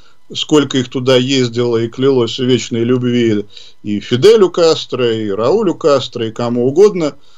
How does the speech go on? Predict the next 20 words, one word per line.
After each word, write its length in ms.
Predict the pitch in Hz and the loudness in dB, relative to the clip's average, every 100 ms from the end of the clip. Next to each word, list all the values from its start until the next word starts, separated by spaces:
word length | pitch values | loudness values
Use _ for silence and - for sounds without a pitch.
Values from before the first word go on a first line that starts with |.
| - | -14
Но 240 | - 147 170 | -4 2 4
это 400 | 151 151 151 143 | 2 2 0 0
будет 340 | 139 151 147 | -2 -6 -4
очень 220 | 151 - 143 | -6 -8 -8
длинный 300 | 147 147 156 | -4 -4 -4
список, 540 | - 240 - 151 - | -6 -8 -8 -10 -2
э, 440 | 135 123 123 123 127 | 2 2 2 2 4
и 20 | |
я 140 | 131 147 | 4 2
просто 340 | 143 135 - | 0 -2 -4
не 60 | 127 | -2
хочу 640 | 139 131 127 151 135 120 | 0 -2 -2 -2 0 0
щас 240 | 117 135 131 | 0 -2 -2
всех 300 | - 135 135 | 0 -2 -2
их 80 | |
вспоминать, 420 | 123 - 135 151 139 | -8 -4 -2 0 -2
это 160 | 127 | 0
легко 280 | 131 123 139 | -2 0 0
можно 320 | 131 123 127 | 2 2 0
найти, 480 | 131 151 156 - 98 | 0 -2 -2 -8 -14